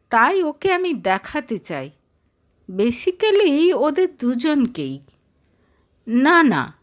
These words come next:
তুমি যেটা করতে চাইছো, এটা ঠিক নয়। just ইগনোর করো। তুমি দেখিয়ে দাও যে ওদের বিয়ে তোমাকে আদৌ এফেক্ট করছে না।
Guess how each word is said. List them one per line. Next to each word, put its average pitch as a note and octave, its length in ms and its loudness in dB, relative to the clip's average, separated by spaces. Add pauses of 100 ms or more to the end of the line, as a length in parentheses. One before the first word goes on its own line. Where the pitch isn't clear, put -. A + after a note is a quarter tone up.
(160)
তুমি D#4 240 -2
যেটা D4 440 0
করতে D#4 520 -6
চাইছো, A3+ 800 -2 (400)
এটা F4 180 -6 (120)
ঠিক E4 460 -4
নয়। C#3 320 -2 (680)
just A#4 420 0
ইগনোর G4+ 580 -4
করো। D3 360 0 (500)
তুমি F#4+ 200 -4
দেখিয়ে B3+ 580 -2
দাও C#4+ 460 2
যে D4+ 180 -6
ওদের D4 380 -4
বিয়ে B3+ 460 -4
তোমাকে D#4+ 480 -6
আদৌ C4+ 540 2
এফেক্ট F#4+ 500 -6
করছে F#4 560 -6
না। C#3 340 -4